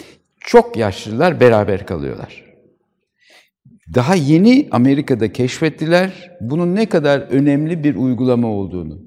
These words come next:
Yaşlılara diyorlar ki, Darül Acize zamanı, bin sekiz yüz altmışlar mı?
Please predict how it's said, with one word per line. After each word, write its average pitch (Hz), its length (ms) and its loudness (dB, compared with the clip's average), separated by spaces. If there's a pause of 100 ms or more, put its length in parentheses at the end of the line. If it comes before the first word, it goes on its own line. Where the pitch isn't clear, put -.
(600)
Yaşlılara 190 1200 -2
diyorlar 196 480 0
ki, 95 260 -8 (1400)
Darül 98 280 -2
Acize 98 180 -6
zamanı, 87 220 -8
bin 113 100 -2
sekiz 127 220 -4
yüz 131 100 -2
altmışlar 180 420 -2
mı? 82 160 -10